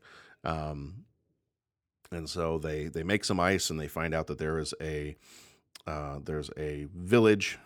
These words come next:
with, um, some natives that are up in the, in the mountains. And so they spend, I think it seems like it's a couple of days. They go up there, they take some ice with them, and they're gonna give that to them as a gift.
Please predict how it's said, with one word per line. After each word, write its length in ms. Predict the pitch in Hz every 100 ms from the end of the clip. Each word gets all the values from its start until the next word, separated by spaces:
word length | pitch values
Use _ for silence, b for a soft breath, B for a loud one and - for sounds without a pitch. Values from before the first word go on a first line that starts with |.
| B _ _ -
with, 380 | 80 71 - -
um, 560 | 76 71 69 71 69 85 _ _ -
some 180 | 85
natives 360 | 95 113 107 98
that 120 | 92
are 140 | 87 90
up 140 | -
in 160 | 92 82
the, 320 | 80 80 80
in 120 | - 82
the 80 |
mountains. 520 | 85 95 101 95 92 71
And 140 | 73
so 300 | - 80 78 B B B -
they 380 | - 78 73 73
spend, 560 | - - - 80 78 76
I 80 | -
think 220 | 92 101
it 60 | -
seems 160 | 80
like 120 | 76
it's 120 | - -
a 20 |
couple 240 | 87 87
of 60 | 71
days. 320 | 78 73 69
They 60 | 73
go 140 | 82
up 100 | -
there, 140 | 78
they 120 | 76 76
take 180 | 87
some 160 | - 85
ice 220 | 85 -
with 160 | 101 -
them, 180 | 107 92
and 80 |
they're 80 | 78
gonna 220 | 78 71 - _ _ _ -
give 140 | 98
that 120 | 87
to 60 | 90
them 160 | 85 80
as 120 | 76
a 60 |
gift. 420 | 80 120 131 -